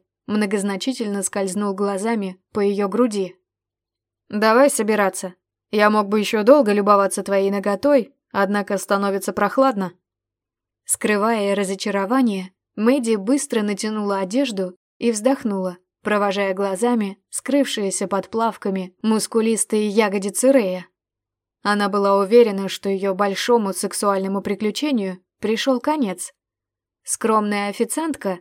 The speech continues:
не пара неотразимому красавцу и опытному соблазнителю. Вспомнить хотя бы его самоуверенность в постели и наглость,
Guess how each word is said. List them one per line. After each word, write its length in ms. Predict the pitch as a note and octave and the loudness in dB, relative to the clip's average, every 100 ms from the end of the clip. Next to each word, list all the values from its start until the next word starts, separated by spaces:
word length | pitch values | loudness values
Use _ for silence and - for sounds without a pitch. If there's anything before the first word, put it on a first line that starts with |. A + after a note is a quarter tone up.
| _ _ - | _ _ -6
не 220 | A3 G#3+ | -2 0
пара 480 | C4 E4 C#4+ F#3+ F#3 | 4 4 4 0 -6
неотразимому 840 | G3 G#3 G3+ A3 G3+ F#3+ G3 G3 F#3+ | -4 -2 0 -2 -2 -2 -2 -2 -2
красавцу 720 | G#3 F#3+ B3+ B3+ - F#3 F3+ - | -2 -2 -2 -4 -4 -8 -8 -4
и 100 | G#3 | 0
опытному 520 | G3+ F#3+ - G#3 G#3 | 0 0 -4 -4 -2
соблазнителю. 880 | - A3+ B3+ C4+ G3+ F3 F3+ F3 - _ _ _ _ _ _ _ _ - | 0 2 2 2 -2 -4 -4 -6 -8 _ _ _ _ _ _ _ _ -12
Вспомнить 560 | - C#4+ D#4 A#3 F#3+ | -6 -2 0 0 -2
хотя 300 | - G3+ G#3+ | -2 0 0
бы 100 | F#3+ | 0
его 320 | G3 G3 G3 | 0 0 0
самоуверенность 880 | F#3+ G#3 G3+ G3+ G3 C4 G#3 G3 - | 0 0 0 0 2 4 2 -2 -6
в 40 | - | -8
постели 680 | G#3 F#3+ - C#4+ A3+ F3+ - _ | -6 -6 0 2 2 -2 -8 _
и 140 | - G#3 | -2 0
наглость, 600 | A3+ C#4+ G3 G3 F#3 - | 2 2 0 -2 -4 -10